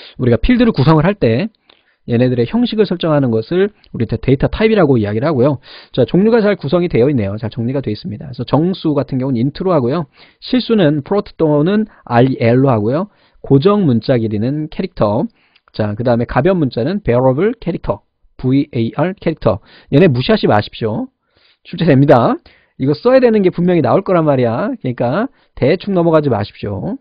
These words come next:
근데 뭐 이게 뭐 어렵냐? 인트, 그지? 플로트, 캐릭터, 베어러블 캐릭터, 타임 데이트. 모르는 단어 있습니까? 없죠.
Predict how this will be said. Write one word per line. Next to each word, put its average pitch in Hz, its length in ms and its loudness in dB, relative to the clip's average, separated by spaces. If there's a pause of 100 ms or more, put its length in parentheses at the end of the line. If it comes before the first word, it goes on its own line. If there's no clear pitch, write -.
(140)
근데 220 180 2
뭐 147 300 6
이게 202 180 -4
뭐 185 300 0
어렵냐? 240 420 2
인트, 170 640 0 (280)
그지? 127 340 -4 (120)
플로트, 135 640 -2 (460)
캐릭터, 113 680 -2
베어러블 139 380 0
캐릭터, - 480 -6 (140)
타임 180 340 -4
데이트. - 400 -2 (520)
모르는 131 340 4
단어 117 200 2
있습니까? 113 460 -6 (320)
없죠. 120 540 -8